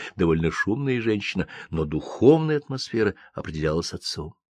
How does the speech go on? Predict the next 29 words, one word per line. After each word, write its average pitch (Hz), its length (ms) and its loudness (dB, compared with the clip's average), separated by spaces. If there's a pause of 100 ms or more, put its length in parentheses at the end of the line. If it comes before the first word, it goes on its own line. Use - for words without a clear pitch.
(2250)
И 127 140 12
во 196 140 12
время 233 280 8
приезда 202 560 8
дедушки 175 540 6
и 127 60 6
бабушки 98 560 6
Ивановских 196 800 2
единственный 92 920 2
человек, 87 580 2
который 87 220 -4
оказался 85 460 -2
на 85 80 0
высоте, - 520 -2 (380)
сумел 92 220 2
подняться 95 480 2
над 95 120 0
всякими 104 520 2
обидами 101 520 0 (200)
и 92 100 -2
претензиями, 104 720 2 (160)
был 87 180 2
именно 85 440 -2
отец. - 540 -8 (1400)
С - 200 -6
родителями 120 560 4
он 92 120 4
разговаривал 90 480 6
по-немецки, 87 840 2